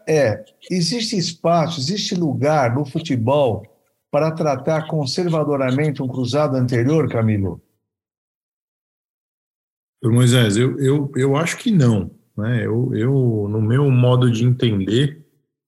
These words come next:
Speaker 2: é, mesmo aqueles pacientes que eventualmente conseguiriam viver uma, uma vida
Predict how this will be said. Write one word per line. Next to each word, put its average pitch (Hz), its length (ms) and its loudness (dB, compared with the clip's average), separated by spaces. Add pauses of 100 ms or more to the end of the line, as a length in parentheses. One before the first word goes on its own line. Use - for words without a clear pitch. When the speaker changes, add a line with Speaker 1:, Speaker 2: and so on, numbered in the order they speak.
Speaker 2:
é, 104 520 -2
mesmo 143 400 2
aqueles 139 340 0
pacientes 123 580 0
que 127 100 -2
eventualmente 123 680 2
conseguiriam 117 720 0
viver 113 320 2
uma, 110 380 2
uma 101 280 -4
vida 101 640 -2